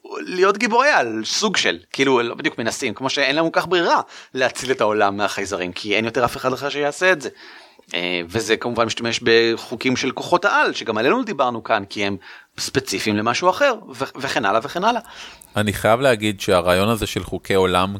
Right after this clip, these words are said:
Speaker 2: כקטע build in במכניקה של השיטה, שנועד לעזור לנו כמנחים ושחקנים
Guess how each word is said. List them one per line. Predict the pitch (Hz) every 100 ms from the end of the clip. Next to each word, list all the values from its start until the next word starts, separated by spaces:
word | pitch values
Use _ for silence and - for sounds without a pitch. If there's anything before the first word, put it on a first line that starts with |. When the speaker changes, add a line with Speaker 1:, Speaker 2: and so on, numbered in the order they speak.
| -
Speaker 2:
כקטע | 87 - - - - _ - 156 160 151
build | 117 139 127
in | 135 131
במכניקה | 113 98 - 123 135 127
של | - 120
השיטה, | 117 - 107 113 117 120 -
שנועד | - 107 104 - 110 120
לעזור | 120 104 95 107 113 107
לנו | 107 113 110 107
כמנחים | - 98 95 92 117 113
ושחקנים | 107 98 - 95 101 98